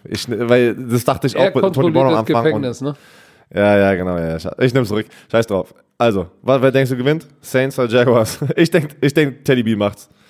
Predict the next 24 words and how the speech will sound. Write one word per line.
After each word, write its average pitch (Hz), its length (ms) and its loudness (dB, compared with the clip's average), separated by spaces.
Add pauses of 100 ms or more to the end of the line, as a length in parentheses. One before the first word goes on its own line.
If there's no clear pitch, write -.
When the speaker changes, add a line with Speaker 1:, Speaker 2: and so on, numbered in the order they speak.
(260)
Speaker 1:
Ey, 110 180 2
der, 117 180 4
der 110 320 2
Teddy 117 200 0
B, 104 180 -2
ich 107 160 -4
gönn 123 160 2
es 113 140 -2
ihm. 90 180 -4 (120)
Die, 104 100 -6
die 95 80 -12
Saints 117 360 -2
Defense 117 380 -2
ist 98 60 -6
so 110 80 0
stark 104 260 0
für - 80 -8
diese 98 200 -2
Jaguars. 95 340 0
Minshew 107 400 0
wird 90 120 -2
das 90 100 2
nicht 82 120 -4
schaffen, 78 320 -2